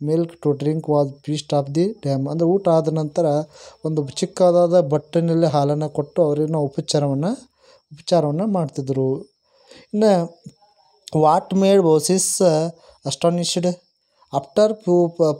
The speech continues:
pouring the milk from the small bowl into the two cups, there hardly a drop left in the bowl. ಅಂದ್ರೆ ಆ ಬೋಸಿಸ್ ಏನು ಮಾಡ್ತಾರಂದ್ರೆ, ಒಬ್ಬ ವ್ಯಕ್ತಿ ಸ್ಟ್ರೇಂಜರ್, ಹೊಸ ಸ್ಟ್ರೇಂಜರ್ ಅವ್ರ ಮನೆಗೆ ಬಂದಾಗ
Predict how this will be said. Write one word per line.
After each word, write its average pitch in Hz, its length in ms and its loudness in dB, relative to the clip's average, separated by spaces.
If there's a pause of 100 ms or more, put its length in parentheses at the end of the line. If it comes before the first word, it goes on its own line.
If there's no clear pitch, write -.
pouring 180 360 2
the 185 140 2
milk 170 320 0
from 160 400 0
the 165 140 -2 (120)
small 147 320 0
bowl 156 460 0
into 147 260 -6
the 147 220 0
two 165 280 -4 (120)
cups, 147 300 -2
there 143 180 0
hardly 147 540 -4 (380)
a 147 120 2
drop 156 340 0
left 151 300 0
in 143 100 -2
the 156 160 -2
bowl. 131 400 2
ಅಂದ್ರೆ 160 680 -2 (320)
ಆ 156 40 0
ಬೋಸಿಸ್ 147 580 0
ಏನು 175 260 2
ಮಾಡ್ತಾರಂದ್ರೆ, 165 540 0
ಒಬ್ಬ 143 320 0
ವ್ಯಕ್ತಿ 147 720 0
ಸ್ಟ್ರೇಂಜರ್, 160 380 0
ಹೊಸ 156 140 0
ಸ್ಟ್ರೇಂಜರ್ 165 340 0
ಅವ್ರ 156 180 0
ಮನೆಗೆ 156 320 0
ಬಂದಾಗ 156 480 0